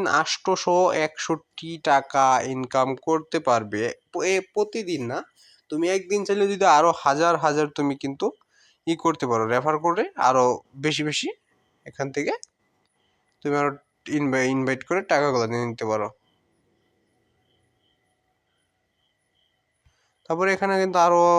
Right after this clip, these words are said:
ইনভাইট এর ই আছে, তো এগুলা নিয়েও অন্য একটা ভিডিওতে আলোচনা করবো। এই ভিডিওর পিন কমেন্টে লিংক দেওয়া থাকবে, ওইগুলো মধ্যে ক্লিক করে তোমরা আরো বিব-, বি-,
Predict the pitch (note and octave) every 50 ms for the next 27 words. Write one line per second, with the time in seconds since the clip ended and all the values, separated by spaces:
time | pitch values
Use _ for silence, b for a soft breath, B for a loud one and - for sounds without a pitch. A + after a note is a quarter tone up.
0 | E3+ E3 D#3+ D#3+ D#3 D#3+ D3+ D3+ D3 D3 D3 - - D3+ D3 D3 C#3+ C#3 C#3 C#3
1 | C#3 C#3 C3+ - - C#3 C3+ C3 - C#3 C3+ C3+ C3+ C#3 C#3 C#3 C#3 C#3 C#3 C#3
2 | C3 C3+ C3 B2+ B2+ - _ _ _ _ _ B2 C3+ C3 B2+ B2+ - _ _ -
3 | B2+ B2 A#2 A#2+ A#2+ B2+ C3 A#2+ B2 B2 B2+ B2 - B2+ C3 B2 B2 B2+ D#3 F#3+
4 | G#3+ B B B B B B B C#3 C#3+ D3 D3 C#3+ D#3 D#3 D#3+ E3+ E3+ D#3+ -
5 | E3+ E3+ E3 D#3 E3 D#3+ E3 E3 E3+ F3+ F3+ D#3+ D#3+ D#3+ D#3+ D#3 E3 D#3 F#3 F3+
6 | F3+ F3+ D#3+ D3 D3+ D3 C#3+ C#3+ C3+ C3+ C#3+ C#3 - - C#3 C#3 C3+ - - E3+
7 | E3+ - F3 F#3 F#3 E3 D3 C#3 C3+ C3+ C3+ C#3 B2+ C3+ C3+ C3+ B2+ C3+ C#3 C3+
8 | C3 B2 A#2+ A2+ A2